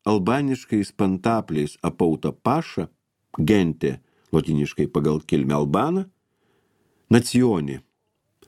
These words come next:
lotyniškai pagal tautybę turką, pažvelgęs į uniformuotą vaiką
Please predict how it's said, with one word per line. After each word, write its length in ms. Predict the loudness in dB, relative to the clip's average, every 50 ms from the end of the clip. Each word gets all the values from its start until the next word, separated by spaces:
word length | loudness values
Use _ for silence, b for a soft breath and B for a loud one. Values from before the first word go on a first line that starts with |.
| b b b b b
lotyniškai 580 | 2 2 4 2 0 -2 -2 -2 -2 -2 -2 -2
pagal 320 | 0 -2 -2 0 0 -2 -2
tautybę 540 | 0 -2 -2 -2 -2 -4 -2 -2 -2 -4 0
turką, 380 | 0 0 0 0 -2 -4 -6 -6 -10 _ _ _ _ _
pažvelgęs 640 | -2 0 0 0 0 0 0 -2 -2 -4 -4 -6 -8 -4 -2
į 80 | -2
uniformuotą 800 | 0 0 -2 -2 -2 -4 -2 -2 -2 -2 -2 -2 -4 -4 -6 -6 _ _
vaiką 540 | -2 -2 0 0 0 0 -2 -4 -4 -4